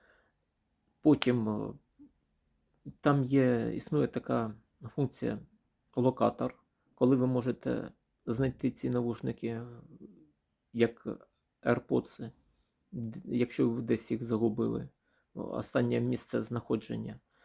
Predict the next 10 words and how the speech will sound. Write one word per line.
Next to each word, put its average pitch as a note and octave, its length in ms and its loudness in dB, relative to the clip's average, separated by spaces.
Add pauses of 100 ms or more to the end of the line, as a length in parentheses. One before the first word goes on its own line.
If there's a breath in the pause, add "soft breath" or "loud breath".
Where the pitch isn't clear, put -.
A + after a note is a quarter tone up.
(920 soft breath)
Це C#3 480 2 (600)
теж, C#3 240 6
в - 80 -20
принципі, B2+ 720 -2 (120)
показує, C#3 680 2 (220)
але C3 580 2 (960)
до C3+ 180 2
кінця C#3+ 280 -2
я C3 240 2
не A#2 640 -2